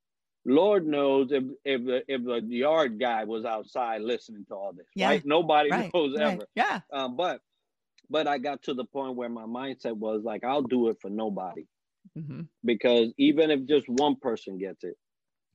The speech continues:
Speaker 1: somebody's gonna benefit from it. So
Speaker 2: That's
Speaker 1: thank you
Speaker 2: exactly
Speaker 1: for sharing that.
Speaker 2: Yeah.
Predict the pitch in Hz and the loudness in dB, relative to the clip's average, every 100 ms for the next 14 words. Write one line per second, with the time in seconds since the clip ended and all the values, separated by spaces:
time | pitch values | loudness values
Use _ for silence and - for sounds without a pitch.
0 | _ - 135 123 120 113 104 113 101 101 | _ 0 2 4 2 0 -2 -4 -2 -4
1 | 98 95 98 85 101 95 90 - _ _ | -4 -8 -12 -10 -10 -10 -10 -14 _ _
2 | - 120 165 139 156 139 175 107 175 139 | 0 2 6 4 6 4 4 2 2 4
3 | 131 123 113 113 107 135 | 4 2 -2 -2 -2 -4